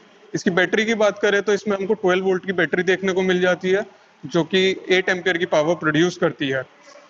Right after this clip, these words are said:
And अब मैं आपको दिखाना चाहूंगा इसके जो छोटे-छोटे features हैं handle पे,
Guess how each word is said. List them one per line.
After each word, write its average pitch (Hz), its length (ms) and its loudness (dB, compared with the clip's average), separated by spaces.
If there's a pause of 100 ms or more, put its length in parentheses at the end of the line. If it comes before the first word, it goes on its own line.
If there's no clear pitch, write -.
(1600)
And 170 200 0
अब 185 80 -2
मैं 190 200 -8
आपको 190 220 -2
दिखाना 180 360 -4
चाहूंगा 180 320 -2
इसके 185 200 -2
जो 180 100 2
छोटे-छोटे 175 500 0
features 165 460 0
हैं 170 100 -2
handle 151 340 0
पे, 175 160 -2